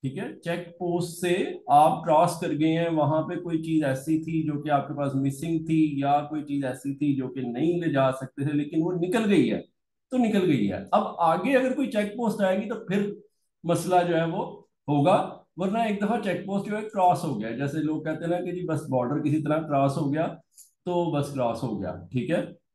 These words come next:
कि आगे checking नहीं है, ठीक है। तो इसी तरह से ये while जो है, ये समझ लें ये एक border है।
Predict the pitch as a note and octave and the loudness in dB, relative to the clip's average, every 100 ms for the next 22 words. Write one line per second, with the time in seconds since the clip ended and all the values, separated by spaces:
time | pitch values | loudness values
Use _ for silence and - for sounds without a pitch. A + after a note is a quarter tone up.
0 | - E3+ D#3 D#3+ F#3 F#3 F3 F3+ E3+ C#3+ | -2 4 6 8 6 6 4 6 6 6
1 | G#2+ F2+ - _ _ A#2+ - E3 D#3+ - | 4 -2 -10 _ _ -10 -6 -6 -8 -16
2 | _ - F3+ F3+ - C4 C4 A#3 - C4 | _ -12 -8 -6 -2 0 4 4 2 0
3 | B3+ A#3 C3 C#3 F#3+ G#3+ G#3 G#3+ A#3 A#3 | -2 -2 4 4 6 2 0 -2 -2 -2
4 | G#3 A3 A#3 A#3+ A3+ F3+ C#3+ B2+ D3 A#2+ | -2 -2 -2 -2 -2 0 2 4 4 2
5 | E2+ | -2